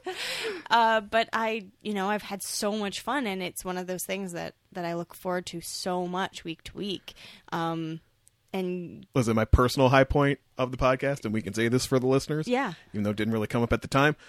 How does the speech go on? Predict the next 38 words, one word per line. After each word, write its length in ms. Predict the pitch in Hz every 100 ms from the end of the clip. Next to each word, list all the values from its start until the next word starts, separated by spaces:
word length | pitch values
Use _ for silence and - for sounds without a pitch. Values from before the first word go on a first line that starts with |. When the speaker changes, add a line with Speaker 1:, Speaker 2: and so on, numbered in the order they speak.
| - - -
Speaker 2:
uh, 300 | 123 117 107
Caitlin 300 | - 254 165
was 100 | 120
unemployed 540 | 123 127 - 139 151
for 100 | - 165
a 40 |
period 320 | 175 160 170
of 80 | 170
the 80 | 170
summer. 340 | 170 190 208 -
Speaker 1:
I 120 | 214
was. 580 | 233 320 269 190 175 - -
I 40 |
was. 280 | 202 208 175
Speaker 2:
She 100 | 175
was, 300 | 113 82 -
she 160 | - 110
was 160 | - -
sans 420 | - - 139 127
employment, 480 | 123 117 131 135 151 -
and 120 | 98
when 120 | -
she 120 | -
told 280 | - 135 139
me 80 | 143
that, 260 | 143 156
I 20 | 101
remember 200 | 107 107
it, 60 |
like, 140 | 101 -
came 220 | - 113
out 100 | 104
of 100 | 95
nowhere. 340 | 98 110 120
I 40 | 104
was 100 | 107
just 180 | - -
like, 280 | 90 -